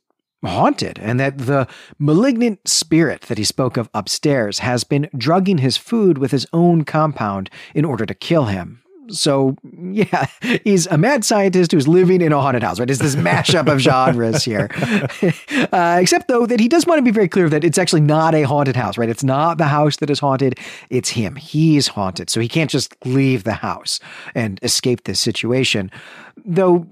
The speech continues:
Julius's experience, I have to say, with his experience with this weird damp spot, to me at least, suggests otherwise, but,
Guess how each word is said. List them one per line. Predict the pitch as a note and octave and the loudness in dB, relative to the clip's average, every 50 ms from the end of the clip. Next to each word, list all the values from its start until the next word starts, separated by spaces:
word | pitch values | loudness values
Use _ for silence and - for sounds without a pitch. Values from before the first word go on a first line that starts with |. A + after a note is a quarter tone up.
| - - | -14 -2
Julius's | - D#4 E4+ F4 F4 D4+ B3 G3+ - A#3 A3 G3 F3 D#3 - - - | 2 2 4 4 4 4 2 2 2 2 2 2 2 0 -2 -2 -2
experience, | E3 D3 - - D#4 F4 E4 G#3 C#3+ C3 - - | -2 -2 0 2 2 2 4 4 2 2 0 0
I | C3 | 0
have | B2 - | 0 0
to | C3 | 0
say, | - - C#3 B2+ B2 | 0 0 0 2 2
with | B2 C#3+ C#3+ | 2 2 2
his | D#3 E3+ E3+ D3 C#3 | 2 2 2 2 2
experience | E3 C#3+ - - G#3+ B3+ D4 C4 - - | 2 0 0 0 0 2 2 2 0 0
with | D#3+ - | -2 0
this | - D3+ B2 - - _ | 0 0 0 0 -2 _
weird | D3+ C3 D3 F3+ G3+ G3 F#3 D3+ - - | -2 0 2 4 4 4 2 2 0 -2
damp | A3+ C#4 D#4+ D#4 - | -2 -2 -2 -2 -4
spot, | - - - A#2+ A2 G#2 A2 - _ _ _ _ _ - - | -8 -6 -2 0 0 0 0 -2 _ _ _ _ _ -12 -6
to | - D#3 | -2 0
me | F3+ C4+ D#4+ D4 | 2 4 4 2
at | F#3+ D#3 A#2+ | 2 0 0
least, | C3 A#2+ - - | 0 0 0 0
suggests | C3+ A2 B2+ B2+ B2 A#2 - - - - _ _ - | 0 0 0 0 0 0 -2 -6 -10 -14 _ _ -2
otherwise, | D#3 C#3 C3 A#2 F#2+ G2 F2 F#2 A2 - | 0 0 0 0 0 -2 -2 -2 -4 -4
but, | - C3 A#2 | -4 -6 -6